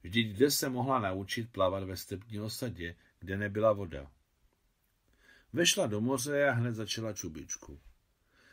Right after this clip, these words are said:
Statečně vše vracela na cti utrhačům, kterých bylo stále méně a méně. Velmi hodně četla, přitom všechno po pořadě.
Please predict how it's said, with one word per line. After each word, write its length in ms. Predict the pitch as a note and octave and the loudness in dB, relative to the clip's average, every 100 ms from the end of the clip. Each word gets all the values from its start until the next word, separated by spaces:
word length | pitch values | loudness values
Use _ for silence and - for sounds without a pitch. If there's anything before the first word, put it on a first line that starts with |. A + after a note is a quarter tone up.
| _ _ | _ _
Statečně 880 | - - D3+ D3 F3+ - A2 G2+ F#2+ | -4 6 6 8 4 4 4 0 0
vše 260 | - - | 0 2
vracela 480 | G2+ G#2 G2 - A2+ | 2 0 0 -2 -2
na 120 | F#2 | -2
cti 200 | E2+ - | -6 -8
utrhačům, 880 | D2+ F#2 F#2 F#2 F2+ G#2 G2 G2 G2+ - _ _ - | -8 -8 -6 -6 -6 -4 -4 -6 -10 -14 _ _ -8
kterých 360 | - C3 D3+ | 2 4 6
bylo 240 | C#3 C#3 B2 | 4 4 2
stále 440 | - B2 B2 A2+ | 2 2 2 0
méně 440 | E2+ F2 F#2 G2 | -2 -4 -4 -6
a 60 | E2+ | -8
méně. 580 | D2+ D2 C#2+ D2 C#2+ E2 _ _ _ _ _ _ _ _ _ _ - | -8 -8 -8 -12 -18 -20 _ _ _ _ _ _ _ _ _ _ 6
Velmi 300 | C3 D#3 C#3+ | 6 6 2
hodně 320 | C#3+ C#3 C3 | 0 -2 -4
četla, 520 | B2+ A#2+ - - D#2 _ _ _ - | -4 -6 -8 -10 -10 _ _ _ -8
přitom 400 | A2 A#2+ C3 A#2+ | -6 2 2 4
všechno 420 | - C#3+ C#3+ C#3 | 2 2 -2 -4
po 120 | C3 | -6
pořadě. 540 | A#2 F#2 D#2+ C#2+ C#2+ | -6 -8 -8 -10 -16